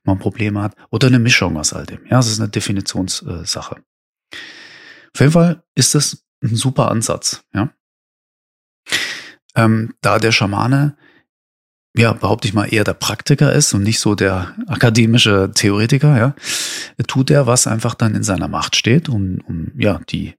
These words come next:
die Macht des großen Ganzen einzuladen, damit die da wirken kann bei dieser Seelenrückholung und Heilung vollbringen kann. Also da geht's dann darum, dass, ähm, das Fehlende, ähm, wieder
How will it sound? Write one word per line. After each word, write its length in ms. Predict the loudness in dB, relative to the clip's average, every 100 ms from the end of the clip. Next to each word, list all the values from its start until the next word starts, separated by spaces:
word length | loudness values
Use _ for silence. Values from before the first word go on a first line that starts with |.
| _
die 80 | -2
Macht 320 | 0 0 -2
des 160 | -2 -2
großen 340 | -2 -6 -6
Ganzen 460 | -4 -2 0 0 -2 _ _
einzuladen, 800 | 0 2 2 0 0 0 -2 -6 -10 _ -20 _ _
damit 260 | -4 -2 -6
die 80 | -6
da 180 | -6
wirken 280 | -4 0 0
kann 280 | 2 2 2
bei 100 | 0
dieser 260 | -2 -2 -2
Seelenrückholung 760 | -2 -2 -4 -6 -6 -4 -6 -10 _ -20 -20 -20 _
und 260 | -8 -6 -4
Heilung 280 | 0 2 2
vollbringen 500 | 2 0 0 -2 -2
kann. 260 | -4 -6 -8 _ -20 -20 -20 _
Also 340 | -6 -4 -6 -10
da 100 | -8
geht's 220 | -6 -4
dann 140 | -4 -4
darum, 320 | -2 -4 -6 -10 -18 -16 -16 -20 _ _
dass, 320 | 0 2 0
ähm, 380 | -4 -6 -8 -12 -4
das 220 | -2 0
Fehlende, 840 | -2 0 2 4 2 4 4 2 _ _ _ _ _ _ _ -4
ähm, 300 | -2 -2 -4
wieder 560 | -4 -2 -2 -2 -6